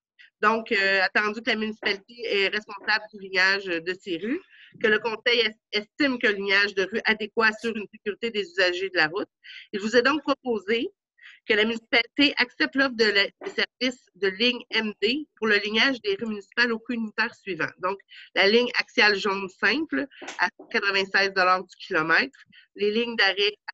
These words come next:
à neuf et cinquante unités et les traverses piétonnières à cent cinq dollars l'unité. Euh, que la commission de Ligne M D, en date du vingt-neuf mai, fasse partie de cette résolution et d'autoriser la mairesse et la directrice générale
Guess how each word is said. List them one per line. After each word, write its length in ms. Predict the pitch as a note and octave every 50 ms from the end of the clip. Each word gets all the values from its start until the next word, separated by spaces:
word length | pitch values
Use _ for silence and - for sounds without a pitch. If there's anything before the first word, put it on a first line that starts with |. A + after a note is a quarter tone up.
| -
à 100 | - - - - _ _ _ -
neuf 160 | A3+ G#3+ -
et 80 | A3 G#3 -
cinquante 280 | F#3+ F#3 - G3+ G3+ - _
unités 500 | G3 F3+ F3 E3+ D#3 _ G#3+ A3+ C#4+ D4 _ - - - -
et 120 | A#3 B3+
les 140 | A3+ A3 G#3+
traverses 280 | - - G3+ F#3 G3+ G#3+ - _ _
piétonnières 800 | - G#3+ G3 G3+ F3+ E3 E3+ F3+ F3+ F3 F3 G3+ G#3+ G#3+ G#3+ - _
à 140 | F3 E3+ E3+ - _ _
cent 120 | - F#3+ F#3+ F#3
cinq 200 | - G3 G3 F#3
dollars 400 | F3 E3+ E3+ F3 F3+ F#3 F#3 F3+ _ _ _ _ _ _ _ _
l'unité. 560 | F#3+ E3+ G3 G#3 G3+ F#3+ F3 - _ E3 - - _ _ _ _ _ _ - - - - - - _ -
Euh, 120 | F3+ F3+ F3+
que 100 | - G3+
la 120 | G3 G3
commission 400 | - - A3+ G#3 - - A#3 A3+
de 100 | A3+ A3
Ligne 240 | G3 G3 F#3+ F#3+ G3
M 160 | F#3 F#3 F#3 -
D, 120 | G#3 G#3+ G3+
en 80 | F#3+
date 220 | F3 F#3 F#3+ F#3+ -
du 60 | F#3 G3
vingt-neuf 320 | F#3+ F#3+ F#3+ G#3 F3 E3 - _ _
mai, 180 | - G3 G#3 G#3 -
fasse 220 | - F#3+ G3 -
partie 200 | - - - - _ _ _ _ -
de 80 | F3+
cette 220 | F3 - F#3 - -
résolution 640 | - F4 A#3+ F3 F3 E3+ E3+ - - A#3+ A3+ B3 -
et 80 | - A#3
d'autoriser 460 | A3 A3+ A3+ - A#3 G#3 A3+ - C4
la 140 | C4 B3 A#3
mairesse 440 | A3 G3+ F3+ F3 G#3 A3 A#3+ - -
et 40 |
la 120 | G#3+ F3+ E3+
directrice 380 | D#3+ F3 F3+ F#3 _ G#3 G#3
générale 480 | F#3+ F#3+ F3+ E3+ D#3 D3+ E3+ F#3+ G#3+ A#3